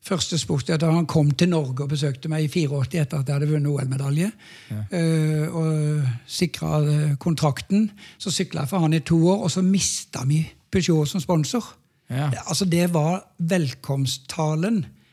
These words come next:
Speaker 1: på Champs-Élysées etter at vi hadde kjørt Tour de France. Ikke vunnet noen etapper det året.
Speaker 2: Ja.
Speaker 1: Jeg og Sean Yates var på samme lag. Eh, Robert Mil-,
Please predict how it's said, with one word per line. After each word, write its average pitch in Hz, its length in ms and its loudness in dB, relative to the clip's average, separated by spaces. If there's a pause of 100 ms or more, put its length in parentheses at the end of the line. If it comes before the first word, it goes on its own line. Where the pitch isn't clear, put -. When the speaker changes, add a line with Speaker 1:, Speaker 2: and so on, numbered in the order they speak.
(380)
Speaker 1:
på 170 320 2 (520)
Champs-Élysées 180 800 0 (220)
etter 170 260 -2
at 131 100 -4
vi 165 60 -2
hadde 165 120 0
kjørt 143 240 -8
Tour 160 100 -8
de 160 60 -6
France. 196 400 -6 (420)
Ikke 175 260 0
vunnet 170 200 2
noen 165 160 2
etapper 147 360 -2
det 156 80 -4
året. 160 200 -6 (240)
Speaker 2:
Ja. 131 160 0
Speaker 1:
Jeg 175 240 6
og 180 100 0
Sean 170 220 -4
Yates 151 260 -4
var 165 80 -6
på 156 120 -10
samme 156 200 0
lag. 170 280 2 (800)
Eh, 170 840 0
Robert 160 320 -6
Mil-, 160 220 -6